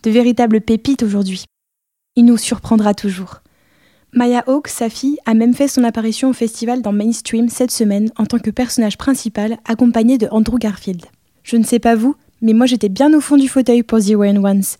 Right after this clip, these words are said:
car il n'y a aucun doute, je serai toujours surprise par chacune des interprétations d'Ethan Hawke.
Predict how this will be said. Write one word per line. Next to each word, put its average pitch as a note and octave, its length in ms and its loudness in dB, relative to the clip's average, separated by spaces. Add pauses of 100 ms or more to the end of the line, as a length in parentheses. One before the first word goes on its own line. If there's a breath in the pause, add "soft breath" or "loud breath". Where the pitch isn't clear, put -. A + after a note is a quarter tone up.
(140)
car G#3+ 140 0
il G#3+ 100 4
n'y G#3 80 4
a G3+ 100 -2
aucun B3 260 2
doute, G#3+ 400 -4
je A3+ 120 -2
serai G#3+ 280 -2
toujours A#3 360 -4
surprise - 460 -4
par F#3+ 160 -4
chacune C4 400 0
des G#3 160 -2
interprétations A3 640 -2
d'Ethan A3 340 2
Hawke. - 440 -8